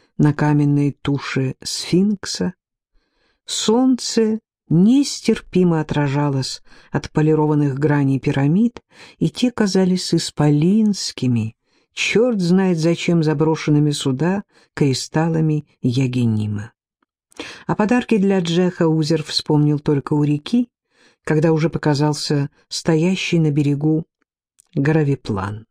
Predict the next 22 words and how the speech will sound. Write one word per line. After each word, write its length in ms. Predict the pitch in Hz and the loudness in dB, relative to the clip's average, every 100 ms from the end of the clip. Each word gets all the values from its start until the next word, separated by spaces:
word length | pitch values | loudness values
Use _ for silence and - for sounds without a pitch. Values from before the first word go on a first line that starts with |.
| _ _ _ _ _ _ _ - | _ _ _ _ _ _ _ -4
«Эй, 640 | 214 277 269 190 131 123 _ _ _ _ _ - | 0 2 2 0 -2 -6 _ _ _ _ _ -2
естественно 640 | 147 - 226 - 220 220 | -2 0 0 2 2 2
рождённые, 1040 | 220 202 220 294 277 202 151 135 117 107 - _ _ _ _ _ _ - | 0 0 0 0 2 2 2 0 -2 -8 -14 _ _ _ _ _ _ -2
попрошу 560 | 151 170 190 - 302 | 0 2 0 2 0
вашего 460 | 294 285 - 247 262 | 2 0 0 0 2
внимания!» 920 | 214 196 262 269 233 170 123 113 - _ _ _ _ _ _ - | 2 2 2 0 0 0 0 -2 -6 _ _ _ _ _ _ -4
Он 200 | 147 160 | 0 0
вскинул 600 | - - - 262 247 196 | 0 -8 0 2 2 2
руку 440 | 175 180 - 170 - _ _ _ - | 2 0 -2 -6 -6 _ _ _ -8
и 100 | 147 | -6
с 140 | - | 0
улыбкой 400 | 196 285 - 214 | 0 0 -4 -6
подошёл 580 | 185 165 156 - 202 190 | -2 0 -2 -2 -2 -2
к 100 | - | 0
ничего 380 | 185 185 190 220 | 0 2 0 0
не 100 | 196 | 0
понимающему 840 | 165 147 147 156 151 - 151 135 | 0 0 0 -2 -4 -2 0 0
Джеху. 600 | 123 117 117 - - 120 _ _ _ _ _ _ _ - - - - | -2 -6 -6 -8 -16 -18 _ _ _ _ _ _ _ -20 -20 -18 -4
«Вот 260 | 254 370 370 | 0 0 -2
что, 200 | - 196 | -2 -2
старый 480 | - 180 170 175 | 2 2 4 2
Тамуан, 840 | 156 160 160 160 156 156 156 156 | 2 2 2 2 2 0 0 -2